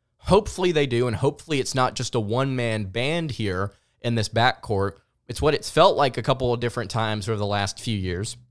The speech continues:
I really do hope it's a one-two punch with D J Wagner and Reaves. I hope Re-, Le-, Reaves leads in scoring,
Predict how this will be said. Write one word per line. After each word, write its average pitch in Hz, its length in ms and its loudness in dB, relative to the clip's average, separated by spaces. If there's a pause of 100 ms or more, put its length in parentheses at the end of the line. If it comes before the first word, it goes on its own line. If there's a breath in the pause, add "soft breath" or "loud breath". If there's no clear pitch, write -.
(920)
I 156 40 -2
really 131 280 2
do 123 140 2
hope 110 300 2 (380)
it's 143 180 4
a 143 60 4
one-two 131 540 -2
punch - 540 -6
with 123 140 -4
D 127 140 0
J 127 140 2
Wagner 107 500 2
and 104 180 -2
Reaves. 92 320 -6
I 110 100 2
hope 127 200 0
Re-, 156 280 -4
Le-, 143 320 -4
Reaves 151 360 -4
leads 165 240 -2
in 151 100 -2
scoring, 123 500 0